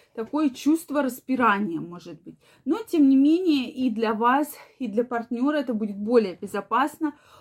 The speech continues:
более эстетично, да, если так можно сказать. И, соответственно, э, меньше будет гораздо выделений.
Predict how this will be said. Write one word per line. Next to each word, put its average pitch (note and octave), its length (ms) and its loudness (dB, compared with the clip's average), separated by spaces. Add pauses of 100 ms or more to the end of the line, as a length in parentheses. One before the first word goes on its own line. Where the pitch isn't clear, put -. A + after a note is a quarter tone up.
(100)
более A3+ 800 2 (100)
эстетично, C4+ 1120 0 (240)
да, B3+ 220 0
если D#4 320 -2
так A#3+ 220 -4
можно B3 360 0
сказать. A#3+ 500 -4 (420)
И, C#4 200 2
соответственно, B3 1040 -2 (240)
э, G#3+ 160 -4
меньше B3+ 460 4
будет G#3+ 320 -10
гораздо G#3 560 -6 (320)
выделений. F#3+ 640 -4